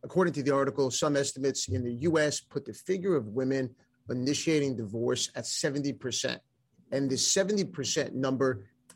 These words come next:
it skyrockets to about ninety percent when women are college educated. First, one of the things I love about hosting a podcast and speaking with the incredible lineup of guests is that we see so many of the topics that we have talked about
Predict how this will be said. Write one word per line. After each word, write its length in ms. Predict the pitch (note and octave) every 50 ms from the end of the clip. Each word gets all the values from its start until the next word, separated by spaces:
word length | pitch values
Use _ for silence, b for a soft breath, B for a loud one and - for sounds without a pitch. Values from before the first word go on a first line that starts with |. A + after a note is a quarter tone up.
| _ -
it 100 | D3+ D3+
skyrockets 680 | - - F3 D3+ C#3+ C3 C3 B2+ C3 B2 - B2 - -
to 80 | -
about 220 | A2 B2+ B2+ B2 B2
ninety 340 | B2 C#3 E3+ F#3 D3+ D#3
percent 440 | - - A2+ A2+ - - A#2 G#2+ - - _ _ _ _ _ -
when 240 | A#2 C3 B2 A#2+ A#2
women 260 | C#3+ E3 F3+ F3+ D#3+
are 80 | C#3+ C3+
college 480 | - B2 D3 C3+ C3 C3+ C3 A#2+ - -
educated. 540 | A2 G#2+ G#2+ G#2 - A#2+ G#2 - - - - _ _ _ b b b b b
First, 320 | - - E3 E3 D3 -
one 140 | C3+ F3+ G3+
of 40 | F3+
the 60 | D3+
things 220 | - D#3+ D3 A#2+
I 60 | C3 A#2+
love 240 | A2+ B2+ C3+ B2
about 220 | B2+ A2+ B2 A#2 A2+
hosting 320 | B2 C3 A#2+ - - A2
a 40 | G#2+
podcast 680 | - - C#3 C3+ C3 - - C#3+ C3+ C3 C3 B2 - - -
and 120 | C3 B2+ A2+
speaking 560 | - - - - G3 F#3+ G3 G#3+ G#3 D#3+ C3
with 160 | C#3+ C#3+ -
the 100 | B2+ A#2+
incredible 500 | A2+ G#2+ - - D3 C#3 C#3 A2+ A#2+ G#2+
lineup 300 | G#2 A#2 B2+ B2+ B2 F#2+
of 180 | A2+ G2+ - _
guests 340 | - C3+ B2 A#2+ - - - _ _ _ _ _ _ _ -
is 140 | D#3+ D3 A#2+
that 180 | D3 C3+ B2+ B2+
we 140 | D#3 A3+
see 240 | A#3+ - - A#3 G3
so 260 | - - - E3 D3+
many 200 | D3 D3 C#3+ D3
of 80 | C3+ A2
the 80 | A2 A#2
topics 500 | - - C3+ C3 A2 A2 B2+ A#2 - -
that 80 | A#2+
we 100 | A2+ A#2+
have 140 | A#2 A2 -
talked 320 | - - D3 D3 D3 -
about 340 | C#3+ A#2+ C#3+ C#3+ C#3+ C3 -